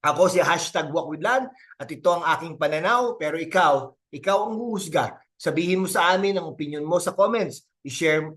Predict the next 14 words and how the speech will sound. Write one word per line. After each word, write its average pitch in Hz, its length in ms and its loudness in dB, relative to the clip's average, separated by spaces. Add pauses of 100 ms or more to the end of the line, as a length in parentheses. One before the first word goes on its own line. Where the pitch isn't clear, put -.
ang 156 240 -6
video 165 240 -2
na 190 120 0
ito 190 480 2 (120)
at 143 200 -6
huwag 170 440 2
kalimutang 214 560 -2
mag-subscribe 185 880 -2 (160)
para 175 240 6
sa 170 240 -2
mas 190 240 2
maraming 202 400 2
ganitong 180 400 -2
pagsusuri. 190 640 -2